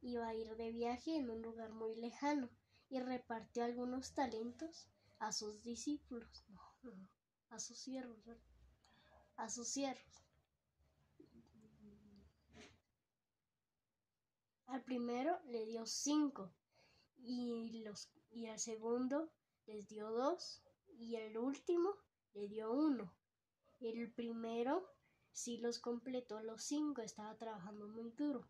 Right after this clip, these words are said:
El segundo también trabajaba muy duro, mientras que el último estaba muy, tenía mucho miedo y lo sembró, lo escondió debajo de la tierra.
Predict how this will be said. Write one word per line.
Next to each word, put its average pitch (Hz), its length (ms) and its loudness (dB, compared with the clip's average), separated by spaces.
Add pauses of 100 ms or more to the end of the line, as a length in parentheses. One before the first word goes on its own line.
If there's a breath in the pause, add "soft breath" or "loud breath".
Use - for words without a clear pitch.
(140)
El 220 160 -8
segundo 247 640 0
también 233 680 -2 (140)
trabajaba 202 460 -8
muy 214 200 -6
duro, 254 320 -2 (460 soft breath)
mientras 240 480 0
que 269 140 4
el 277 120 6
último 262 480 0 (400)
estaba 233 480 0
muy, 254 580 4 (380)
tenía 233 300 -2
mucho 262 420 2
miedo 262 400 4 (640)
y 254 380 0 (220)
lo 240 160 0
sembró, 240 680 2 (560)
lo 220 240 -2
escondió 214 560 -6
debajo 208 320 -6
de 208 80 -6
la 233 100 -2
tierra. 269 540 0